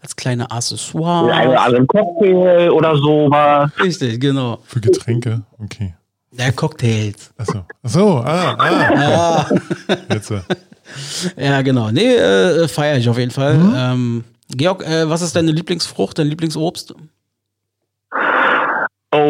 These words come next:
Speaker 2: äh, richtig geile Pfirsiche. Da kann ich mich reinlegen.
Speaker 1: Pfirsiche?
Speaker 3: Pfirsiche
Speaker 2: Diese,
Speaker 3: sind geil.
Speaker 2: diese,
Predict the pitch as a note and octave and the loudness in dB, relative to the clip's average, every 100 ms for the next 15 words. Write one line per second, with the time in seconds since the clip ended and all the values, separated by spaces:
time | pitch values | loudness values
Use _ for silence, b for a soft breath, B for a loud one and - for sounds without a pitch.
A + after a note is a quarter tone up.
0 | D3 C3+ C3 C3 C3 C3 B2+ C3+ F3 G3 | 4 4 4 4 4 4 2 0 0 -2
1 | - D3+ E3 E3+ E3 F3 D#3 C3 A2+ A2 | 0 2 2 2 2 2 2 2 2 0
2 | A2 C#3 C3+ B2 G#2+ A#2+ G#2+ F#2+ F#2+ - | -2 -2 0 0 2 4 4 4 4 2
3 | - - - F#3+ G#3+ A2+ G#2 E2 F2 - | 0 -8 -6 -2 0 -2 -8 -10 -14 -6
4 | A#2 A#2 A2 F#2+ A2 B2 B2 C3+ A#2+ F2 | 0 2 0 0 2 4 4 4 2 -2
5 | _ _ - C3+ | _ _ -2 0